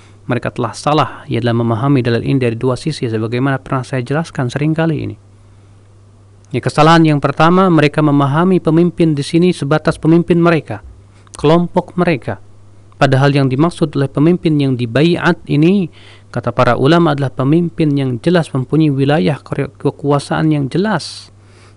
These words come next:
Ia diakui oleh seluruh kaum muslimin, bukan hanya kelompok tertentu yang memenuhi syarat-syarat yang telah disebutkan oleh para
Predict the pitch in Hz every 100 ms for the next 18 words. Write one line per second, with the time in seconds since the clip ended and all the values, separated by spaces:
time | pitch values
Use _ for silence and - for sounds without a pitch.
0 | - 123 135 127 - 175 151 143 - 156
1 | 175 151 - 156 156 - 165 185 175 139
2 | 151 143 147 - 160 170 - - 143 -
3 | 147 143 220 156 - - - - - -
4 | 139 139 143 170 156 - 143 139 165 165
5 | 156 139 135 147 135 - 139 - - 135
6 | 139 - 135